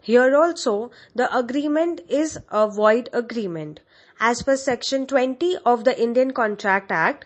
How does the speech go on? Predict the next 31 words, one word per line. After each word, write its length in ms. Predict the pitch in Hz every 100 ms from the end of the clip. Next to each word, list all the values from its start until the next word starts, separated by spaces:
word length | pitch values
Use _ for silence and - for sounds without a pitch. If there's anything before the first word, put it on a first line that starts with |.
| -
eighteen 300 | 208 226 240
seventy-two, 800 | 220 196 196 254 269 214 196 - - - -
the 160 | - 277
contract 760 | 285 262 262 269 294 339 - -
caused 560 | - 240 220 180 170 - 226
by 160 | 226
the 100 | 226
mistake 540 | 254 247 - 277 277 320
of 160 | 311
fact 480 | - 269 196 165 - -
are 160 | 240 220
void. 380 | 175 151 135 - _ - -
There 240 | 220 226
is 120 | 247 233
a 60 |
mistake 460 | 214 196 254 269 311
of 140 | 370
fact 400 | - 240 214 214 -
as 200 | 233 -
to 100 | 269
the 180 | 247 196
existence 600 | 190 208 226 - 285 277
of 160 | 226 196
the 80 |
subject 560 | 202 190 165 - 190 190
matter, 440 | 185 156 - 143 156
that 300 | 185 214 -
is 300 | 170 190 208
the 120 | 214
black 400 | 190 185 175 196
horse. 640 | - 185 156 151 - -